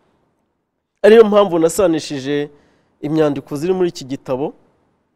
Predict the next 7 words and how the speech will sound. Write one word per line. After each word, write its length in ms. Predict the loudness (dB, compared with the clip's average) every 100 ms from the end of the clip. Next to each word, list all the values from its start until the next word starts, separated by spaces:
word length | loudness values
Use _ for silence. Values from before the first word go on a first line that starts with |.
| _ _ -8
nkita 420 | -8 -2 0 0
intwari 320 | -2 -2 -2
z'abakebanura 640 | -2 -2 -2 -2 -6 -6
u 60 | -8
Rwanda 280 | -8 -8 -10
rukongera 440 | -12 -14 -10 -12
kubaho, 420 | -12 -10 -10 -10